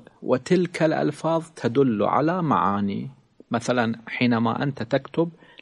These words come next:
لفظ محمد، ميم حاء ميم دال،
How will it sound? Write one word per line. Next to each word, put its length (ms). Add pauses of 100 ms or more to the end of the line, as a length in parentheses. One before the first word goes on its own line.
لفظ 500
محمد، 720 (420)
ميم 680 (380)
حاء 640 (640)
ميم 680 (160)
دال، 680